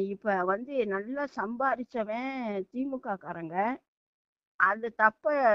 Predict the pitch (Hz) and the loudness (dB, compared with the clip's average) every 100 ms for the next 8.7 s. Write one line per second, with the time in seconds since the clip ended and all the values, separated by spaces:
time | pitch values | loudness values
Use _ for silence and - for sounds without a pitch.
0 | 202 202 202 226 247 262 240 247 285 - | 6 2 0 -4 0 0 0 -2 -6 -6
1 | 262 269 254 190 190 165 165 175 247 - | -4 -4 0 0 2 -2 0 0 -2 -8
2 | _ _ _ - 226 269 269 254 220 220 | _ _ _ -4 -2 -2 -4 -6 2 6
3 | 254 285 269 240 214 240 247 202 214 269 | 6 2 -4 -4 -2 -2 0 -2 -2 -6
4 | 220 226 262 240 - - _ _ _ _ | 2 4 4 0 -6 -8 _ _ _ _
5 | _ _ _ 185 202 196 214 254 277 240 | _ _ _ 0 4 6 6 4 0 -4
6 | 208 226 269 254 254 202 190 208 247 226 | -2 0 0 -2 -6 0 0 0 0 2
7 | 190 175 160 175 190 190 - 277 269 196 | 2 0 -2 -8 -8 -8 -6 -6 -4 0
8 | 202 185 - 185 - 156 | 0 0 -8 -14 -14 -14